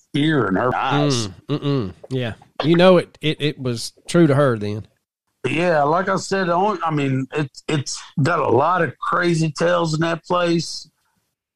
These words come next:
Speaker 1: The only place that ever scared me was that corner. That's the only thing that's ever really freaked me out. Other than that, I come in there, like I said, worst comes to worst, if I start getting nervous,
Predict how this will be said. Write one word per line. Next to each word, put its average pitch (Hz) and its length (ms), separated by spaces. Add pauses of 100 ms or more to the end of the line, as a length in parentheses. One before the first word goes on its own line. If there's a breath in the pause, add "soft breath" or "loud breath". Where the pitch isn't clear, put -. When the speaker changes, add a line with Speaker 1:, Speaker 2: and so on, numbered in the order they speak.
(240)
Speaker 1:
The 113 60
only 156 240
place 175 320
that 175 120
ever 175 100
scared 175 440
me 180 200
was 143 200
that 147 200 (120)
corner. 180 560 (760)
That's 226 240
the 214 80
only 226 260
thing 208 140
that's 160 180
ever 190 180 (120)
really 160 260
freaked 170 320
me 156 200
out. 156 220
Other 170 240
than 147 140
that, 165 320 (120)
I 160 240
come 151 200
in 156 160
there, 156 180
like 165 200
I 165 80
said, 165 260 (100)
worst 175 320
comes 160 160
to 135 60
worst, 160 360
if - 60
I 170 60
start 147 380
getting 151 220
nervous, 165 520